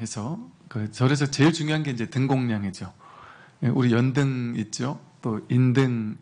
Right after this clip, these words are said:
있죠. 또 바깥에도 등을 켜고, 어,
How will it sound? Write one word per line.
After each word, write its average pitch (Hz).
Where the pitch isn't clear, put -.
있죠. 123
또 139
바깥에도 139
등을 131
켜고, 131
어, 101